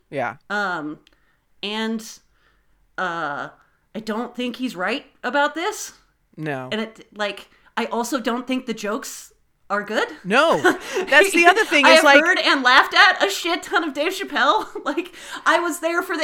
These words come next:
Speaker 2: eight-hour shows. I've watched
Speaker 1: Yeah.
Speaker 2: the special. I've been in it. Uh, and this isn't also, like, the, it doesn't match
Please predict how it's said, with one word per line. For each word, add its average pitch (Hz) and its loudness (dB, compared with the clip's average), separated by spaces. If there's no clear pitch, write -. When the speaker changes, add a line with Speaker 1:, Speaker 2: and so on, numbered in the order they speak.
Speaker 2:
eight-hour 320 4
shows. 294 6
I've 277 -2
watched 294 4
Speaker 1:
Yeah. 285 8
Speaker 2:
the 285 2
special. - -4
I've 247 -2
been 294 0
in 339 0
it. 269 -2
Uh, 214 2
and 214 -6
this 294 -2
isn't 285 -6
also, 226 -6
like, 180 -8
the, 160 -6
it 196 -12
doesn't 220 -6
match 190 -10